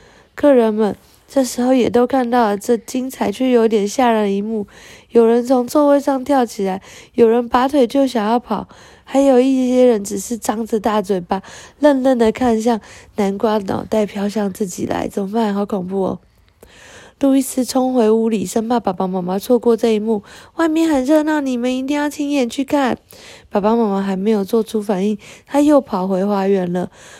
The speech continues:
库恩·布兰特夫妇也被眼前的景象震撼到合不拢嘴。南瓜脑袋这时已经飞到咖啡馆，高高的悬在办公桌。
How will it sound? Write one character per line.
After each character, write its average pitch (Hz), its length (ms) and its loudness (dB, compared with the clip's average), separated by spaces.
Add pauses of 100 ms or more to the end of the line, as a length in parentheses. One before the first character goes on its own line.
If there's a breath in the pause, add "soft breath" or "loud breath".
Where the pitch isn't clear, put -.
(120)
库 262 200 0
恩· 240 220 2 (760)
布 262 200 2
兰 208 220 2
特 220 200 0
夫 214 180 -8
妇 208 240 -4
也 180 120 0
被 214 200 0
眼 180 180 -4
前 175 300 -6
的 196 140 -4
景 196 240 -8
象 202 200 -4 (320 loud breath)
震 254 260 0
撼 254 220 -2
到 247 180 2
合 220 140 0
不 226 120 -2
拢 202 280 0
嘴。 - 300 -4 (540 soft breath)
南 208 180 -2
瓜 233 160 -2
脑 226 180 -4
袋 208 180 -4
这 214 140 -4
时 202 180 -8
已 175 60 -6
经 190 180 -6
飞 196 160 -6
到 196 180 -4
咖 180 200 -8
啡 180 180 -6
馆， - 220 -10 (360 loud breath)
高 262 280 0
高 247 280 0
的 220 180 2
悬 196 220 -6
在 214 120 -4
办 208 200 -4
公 190 240 -6
桌。 190 300 -8